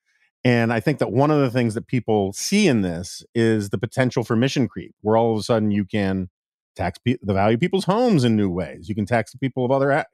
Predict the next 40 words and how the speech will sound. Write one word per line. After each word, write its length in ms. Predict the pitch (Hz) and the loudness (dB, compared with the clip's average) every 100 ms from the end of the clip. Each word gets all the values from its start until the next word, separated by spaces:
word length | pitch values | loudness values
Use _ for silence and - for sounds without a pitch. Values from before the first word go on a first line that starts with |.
| - | -6
tax, 220 | 135 117 - - | -6 -6 -14 -6
tax 180 | 123 117 | -6 -2
other 200 | 127 131 | 0 2
assets. 420 | 160 185 120 - _ _ _ _ _ - | 0 0 -2 -4 _ _ _ _ _ 2
And 100 | 120 | 4
the 60 | |
idea 160 | 123 143 | 4 4
that 80 | 139 | 2
it'll 160 | 120 | 2
just 160 | 107 110 | -2 -2
stick 160 | - | -4
with 140 | 123 104 | -2 0
billionaires 400 | 120 135 113 101 | 0 2 2 0
is 100 | 95 | -4
crazy. 380 | 180 165 131 - _ _ - | -2 0 0 -4 _ _ -4
But 140 | 120 | -2
the 80 | 127 | 0
thing 160 | 190 | 2
that 60 | 185 | 2
bothers 260 | 131 147 135 | 2 2 2
me 80 | |
the 60 | 127 | 2
most 240 | 165 196 | 2 0
about 140 | 147 131 | 0 -2
it 100 | 135 | 0
is 80 | 117 | 0
the 100 | 139 | 2
unintended 400 | 139 123 131 110 | 2 2 0 0
consequences 720 | 113 110 107 113 98 98 98 - | -2 -4 -4 -4 -4 -8 -10 -4
aspect. 400 | 104 92 - 80 - | -4 -4 -8 -10 -12
If, 100 | 87 _ _ | -18 _ _
if 120 | 117 | -6
you 140 | 113 214 | 2 2
chase 520 | - - 160 147 - | 0 -2 2 0 -2
the 140 | 120 107 | -2 2
richest 400 | 117 143 127 - | 2 0 -6 -4
people 360 | 127 120 113 | -2 0 2
in 140 | 104 101 | 2 0
the 260 | 98 101 | 0 -2
society 760 | 98 - 101 107 104 95 76 - | -6 -12 -2 2 2 0 -4 -12